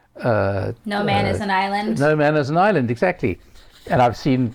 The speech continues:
Speaker 1: you know, the theologian who was killed by Hitler, uh, Dietrich Bonhoeffer, I've seen what he stood for described as Ubuntu. So it's not necessarily only an African thing. But anyway, Alistair,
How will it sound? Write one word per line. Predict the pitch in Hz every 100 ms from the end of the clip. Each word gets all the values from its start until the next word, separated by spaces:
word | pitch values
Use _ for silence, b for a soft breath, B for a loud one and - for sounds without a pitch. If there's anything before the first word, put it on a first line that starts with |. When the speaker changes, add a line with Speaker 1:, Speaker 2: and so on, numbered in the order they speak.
| -
Speaker 1:
you | 131
know, | 117
the | 110 104
theologian | - 117 113 139 127 107 104
who | - 123
was | 110
killed | - 131 113
by | 104
Hitler, | 92 156 - 110 101 - -
uh, | -
Dietrich | 104 117 117 -
Bonhoeffer, | 160 165 135 117 - 95 - -
I've | 113 104 _
seen | - - 107 98 -
what | 202 131 117
he | 113 160 165 127 95 - _ -
stood | - 127
for | - 104 101
described | 110 - 127 110 -
as | 117 98 -
Ubuntu. | 147 113 123 110 101
So | - 233
it's | -
not | -
necessarily | 139 143 131 - 123 113
only | 113 123 110
an | 104
African | 127 - - 104
thing. | - 170 - B B B B B _ -
But | 143 -
anyway, | 175 151 120
Alistair, | 160 214 - 147 117 -